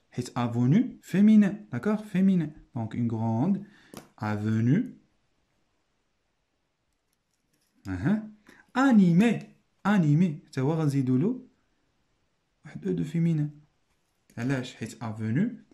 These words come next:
féminin, donc animé, حتى l'adjectif se confie le féminin. D'accord ? La phrase c'est une visite imprévue agréable. Donc, une, اش غنقولوا une imprévue, oui.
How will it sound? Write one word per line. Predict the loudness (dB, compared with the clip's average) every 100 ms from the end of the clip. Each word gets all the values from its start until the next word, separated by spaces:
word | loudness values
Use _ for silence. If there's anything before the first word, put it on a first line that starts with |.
| _
féminin, | -10 -6 -4 -4
donc | -4 -8 -8
animé, | -6 -4 -4 -4
حتى | -6 -8
l'adjectif | -6 -8 -10 -12
se | -12 -12
confie | -10 -8
le | -8
féminin. | -4 -2 -2 -6 _ -12
D'accord ? | -6 -6 -6 _ -8
La | -4
phrase | 0 0 0
c'est | -2 -2 4
une | 6 8
visite | 8 6 6 2 -2 -4
imprévue | 2 2 2 2 2 4 2 2 -8 _ _ -2
agréable. | 0 2 4 4 4 4 -2 -8 -10 -4
Donc, | -2 -2 -6 -20 _ _ _ 2
une, | 4 6 2 -2 -14 _ _ _ _ _ _ _ _ _ -12
اش | -6
غنقولوا | -6 -4 -4 -2 -4
une | -4 -2
imprévue, | -2 -4 -2 -2 -4 -6
oui. | -4 -4 -4